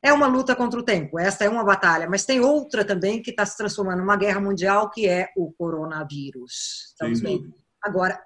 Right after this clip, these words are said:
Speaker 1: a concentração nisso, até conseguir acordos pra votação do impeachment, et cetera, et cetera, et cetera,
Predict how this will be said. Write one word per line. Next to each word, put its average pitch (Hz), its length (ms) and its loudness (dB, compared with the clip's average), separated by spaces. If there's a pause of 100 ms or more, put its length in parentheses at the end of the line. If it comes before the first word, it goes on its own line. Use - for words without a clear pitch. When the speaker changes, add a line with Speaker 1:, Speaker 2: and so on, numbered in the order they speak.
(100)
Speaker 1:
a 294 120 6
concentração 247 1000 0
nisso, 180 300 -4
até 240 400 -2
conseguir 214 400 -4
acordos 196 580 0
pra 180 520 4
votação 196 580 -4
do 226 60 -6
impeachment, 170 920 -10
et 160 160 -14
cetera, 165 280 -8
et 147 120 -14
cetera, 175 300 -8
et 143 40 -18
cetera, 226 400 -4